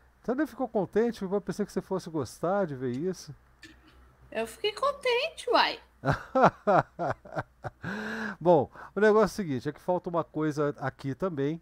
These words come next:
Speaker 1: que é a opção
Speaker 2: Ah,
Speaker 1: Q,
Speaker 2: sério?
Speaker 1: não é verdade? Ó, então, ó, só pra ganhar tempo, Carlitão, eu vou fazer aqui, ó, que o
Speaker 2: Sim.
Speaker 1: menu mais igual a quem? Q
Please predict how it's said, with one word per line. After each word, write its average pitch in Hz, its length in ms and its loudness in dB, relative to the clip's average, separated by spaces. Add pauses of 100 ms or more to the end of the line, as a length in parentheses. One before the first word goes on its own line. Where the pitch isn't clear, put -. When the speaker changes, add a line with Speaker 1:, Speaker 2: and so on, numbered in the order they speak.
Speaker 1:
que - 80 -4
é 151 40 2
a 156 40 2
opção 165 360 -4
Speaker 2:
Ah, - 80 -12
Speaker 1:
Q, 170 100 2 (160)
Speaker 2:
sério? 220 200 -18 (240)
Speaker 1:
não 123 80 -2
é 120 40 -2
verdade? 123 480 0
Ó, 90 180 -6
então, 156 240 -6
ó, 131 100 -2
só - 160 -8
pra 160 160 -6
ganhar 123 260 -4
tempo, 160 340 -6
Carlitão, 104 400 -10
eu 110 40 -8
vou 135 80 -8
fazer 135 300 -6
aqui, 143 260 -8
ó, 101 160 -4 (480)
que - 100 -8
o 120 40 -2
Speaker 2:
Sim. 117 60 -6
Speaker 1:
menu 139 460 -2 (340)
mais 120 380 -2
igual 147 540 0 (480)
a 196 120 -2
quem? 131 440 -2 (500)
Q 139 520 2